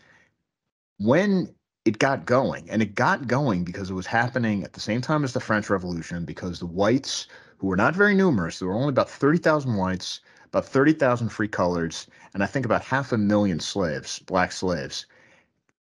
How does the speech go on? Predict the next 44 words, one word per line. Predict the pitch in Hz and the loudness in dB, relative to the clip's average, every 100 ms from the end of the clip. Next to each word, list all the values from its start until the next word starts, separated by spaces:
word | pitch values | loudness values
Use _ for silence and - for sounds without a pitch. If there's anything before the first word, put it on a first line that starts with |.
| _ _ _ _ _ _ _ _ _ - | _ _ _ _ _ _ _ _ _ 4
They | 151 | 4
were | 160 | 4
still | - - 214 269 - | 0 2 2 2 4
able | 156 185 151 | 4 4 2
to | - | -2
keep | - 139 | -2 -2
the | 104 | -2
slaves | - 117 110 104 | -2 2 2 2
in | 90 | 0
awe | - 151 98 | 4 4 4
when | 90 | 2
they | 92 90 | 2 2
were | 87 | 2
united, | 92 90 120 131 85 | 4 4 4 2 -2
but | 85 87 - | -4 -6 -6
the | |
coloreds | - - 120 131 139 127 - | -2 2 4 6 4 2 0
and | 113 | 0
the | |
whites | 101 92 90 87 - | 2 2 2 0 -2
were | 87 | -4
divided | 80 90 101 117 | 0 2 4 4
among | 117 113 | 4 4
themselves, | 107 - 82 80 85 - - | 2 2 0 0 -2 -6 -6
chiefly | - 107 113 | 2 4 4
because | 101 98 92 | 2 2 -2
of | 92 | 0
political | - 101 95 | 0 0 0
things, | 92 95 95 104 | -2 0 0 2
but | 90 | 2
also | 92 - | 4 2
because | 87 90 101 92 | 0 0 0 0
there | 90 | 0
was | 90 | 0
kind | - 98 | 0 0
of | 92 | 2
an | |
abortive | 92 82 104 101 92 | 0 2 4 4 2
move | 104 101 | 2 2
toward | - 98 95 | 0 0 2
independence | 95 90 107 101 98 - | 0 0 2 2 2 0
and | |
everything | 92 90 95 | 0 0 2
else. | 127 131 - | 2 2 0